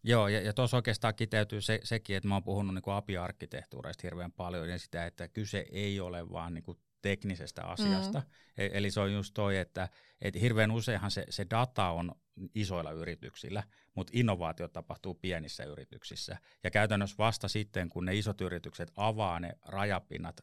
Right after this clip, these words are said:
Speaker 1: avoimiksi rajapinnoiksi niin, että se data on myöskin pienten yritysten hyödynnettävissä, niin sieltä rupeaa löytymään sitten,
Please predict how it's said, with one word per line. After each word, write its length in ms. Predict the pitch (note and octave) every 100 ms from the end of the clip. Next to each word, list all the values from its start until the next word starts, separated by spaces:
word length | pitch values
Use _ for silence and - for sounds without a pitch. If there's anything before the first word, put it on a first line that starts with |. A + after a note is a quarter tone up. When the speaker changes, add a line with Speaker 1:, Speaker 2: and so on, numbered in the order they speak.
| -
Speaker 1:
avoimiksi 460 | G#2 G2 F2 E2+
rajapinnoiksi 560 | A#2 B2 G#2+ F#2+ F2+ E2+
niin, 140 | F#2
että 180 | F2 -
se 140 | F#2+ F#2
data 300 | F#2 - E2
on 200 | D#2+ E2 _ _ _ -
myöskin 300 | F2+ - -
pienten 400 | F#2+ F2+ F2 F2
yritysten 460 | E2+ E2 - E2+
hyödynnettävissä, 680 | F#2+ F2+ E2+ E2 - C2+ -
niin 60 | E2
sieltä 200 | F2 F#2
rupeaa 300 | F#2 F2+ F2+
löytymään 500 | G2 F2 D2+ C#2 D2
sitten, 340 | - - F2